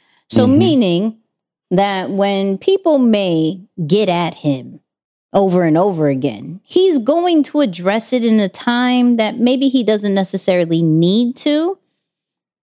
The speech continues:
Speaker 1: But I respected this kind of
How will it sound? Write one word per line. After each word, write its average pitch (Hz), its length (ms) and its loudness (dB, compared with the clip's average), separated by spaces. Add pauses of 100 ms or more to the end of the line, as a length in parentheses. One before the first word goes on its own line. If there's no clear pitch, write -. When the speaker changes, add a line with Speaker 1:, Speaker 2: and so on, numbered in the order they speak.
(220)
Speaker 1:
But 214 560 0 (760)
I 269 140 -2
respected 226 1300 -2 (260)
this 220 300 2
kind 202 640 -2
of 185 540 0